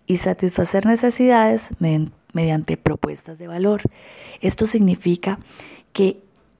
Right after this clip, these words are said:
esa propuesta de valor es ese valor agregado,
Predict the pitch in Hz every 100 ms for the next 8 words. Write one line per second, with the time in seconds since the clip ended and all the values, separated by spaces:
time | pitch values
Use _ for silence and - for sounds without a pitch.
0 | _ - 220 247 247 247 180 175 208 202
1 | 196 165 170 175 196 196 196 180 165 170
2 | 180 - 175 160 160 190 175 170 -